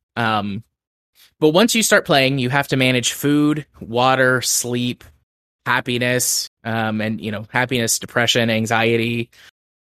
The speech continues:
Um, if you picked any of the traits that give you, like, a chronic illness or an addiction, you have to manage those. Um, you have to manage your body weight, which is sort of a secondary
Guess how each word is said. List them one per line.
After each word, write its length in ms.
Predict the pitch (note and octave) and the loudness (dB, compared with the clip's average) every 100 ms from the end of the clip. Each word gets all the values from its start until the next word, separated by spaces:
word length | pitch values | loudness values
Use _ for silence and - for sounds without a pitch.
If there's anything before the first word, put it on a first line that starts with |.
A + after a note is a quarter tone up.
| _ - C3 | _ -12 0
Um, 720 | C3 C3 B2+ B2 B2 B2 - | 2 4 4 4 2 -2 -2
if 220 | C#3 C3 | -2 -2
you 120 | C#3+ C3 | -2 -2
picked 280 | D3 - - | -2 -4 -6
any 280 | C#3 D3 | -4 -2
of 100 | C#3 | -2
the 60 | B2 | -4
traits 400 | - C#3 B2+ - | 0 0 0 -2
that 100 | A2+ | -6
give 200 | F2 A#2 | -4 -2
you, 120 | A#2+ | 0
like, 180 | A#2 - | -2 -4
a 60 | A#2 | -6
chronic 400 | - A2 A2 - | -4 -2 -2 0
illness 440 | G3+ G3 G3 - | 0 2 0 0
or 60 | C3 | -2
an 120 | A#2 | -2
addiction, 440 | B2 F#3 - F3+ | -2 0 0 0
you 120 | E3 | 0
have 180 | C#3+ C#3 | 0 -2
to 80 | C3+ | -2
manage 360 | A#2+ A2 G#2+ - | -2 -2 -2 2
those. 540 | F#3+ F#3+ F3+ F3 - - - _ _ _ _ _ _ | 6 6 4 2 -4 -12 -20 _ _ _ _ _ _
Um, 560 | C3+ B2+ A#2+ A#2 A#2 A#2+ _ | -2 0 0 0 -4 -8 _
you 180 | - B2+ | -12 -8
have 160 | C#3 - | -8 -6
to 80 | C3+ | -4
manage 300 | C3+ C3 B2 | -4 -4 -6
your 100 | A2+ | -8
body 400 | A#2+ C3+ F#3+ F3 | -4 -2 0 2
weight, 460 | F3+ F3+ - - | 4 2 0 -6
which 220 | C#3+ B2 | -6 -4
is 100 | B2+ | -4
sort 180 | - B2 | -4 -6
of 60 | A2+ | -6
a 60 | |
secondary 920 | A2 - C3 C#3 B2+ B2+ B2+ C3 C3 | -6 -4 -4 -4 -2 0 0 0 -2